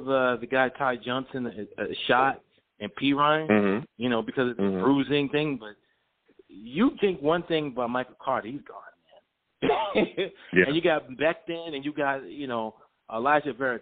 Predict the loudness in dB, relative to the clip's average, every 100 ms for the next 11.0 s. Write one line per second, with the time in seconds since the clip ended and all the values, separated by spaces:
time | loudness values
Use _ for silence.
0 | -4 -4 -4 -12 -10 -10 -8 -12 _ _
1 | _ -12 0 2 2 -2 -4 -2 -2 -4
2 | -14 0 2 4 2 0 -4 -2 0 0
3 | -2 -8 -8 -8 -8 -10 -8 -10 -4 -2
4 | 0 -2 -4 -8 -8 -6 0 0 2 0
5 | 0 0 -2 -2 -4 0 0 -2 -10 -14
6 | -2 0 0 -4 -8 _ -20 _ 0 0
7 | -2 2 2 2 -8 2 2 2 -4 -6
8 | _ _ -2 -2 -2 -2 -2 -6 -10 -10
9 | -8 -8 -8 -12 -12 -12 -2 0 0 -4
10 | -8 -6 -4 -2 -2 2 2 0 -6 -18